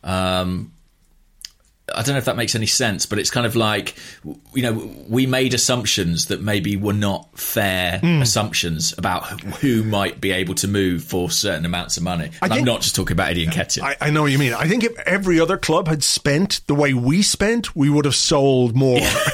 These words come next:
Speaker 2: But, but pretty much nobody else did. We were about the only ones who spent really big. Uh, I know
Speaker 1: Hmm.
Speaker 2: Chelsea dished out on Lukaku and,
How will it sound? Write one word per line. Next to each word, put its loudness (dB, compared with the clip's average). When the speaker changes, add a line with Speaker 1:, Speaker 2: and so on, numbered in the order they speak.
Speaker 2:
But, 2
but 0
pretty 2
much 2
nobody 2
else 0
did. 0
We -2
were 2
about 0
the 0
only 4
ones 2
who 0
spent 0
really 0
big. -2
Uh, -4
I 0
know 2
Speaker 1:
Hmm. 0
Speaker 2:
Chelsea 2
dished 0
out 0
on 0
Lukaku 2
and, -2